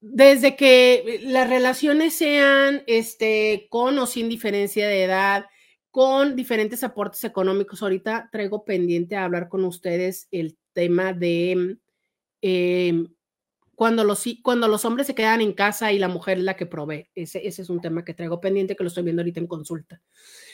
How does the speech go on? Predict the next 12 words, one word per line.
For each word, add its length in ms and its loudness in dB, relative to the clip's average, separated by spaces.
Entonces, 760 6
<clears throat> 1000 4
existen 440 4
todas 260 8
estas 220 2
diferentes 560 4
formas, 680 4
divisiones, 880 4
acuerdos 640 2
y 60 0
estructuras. 840 -2
Incluso 760 8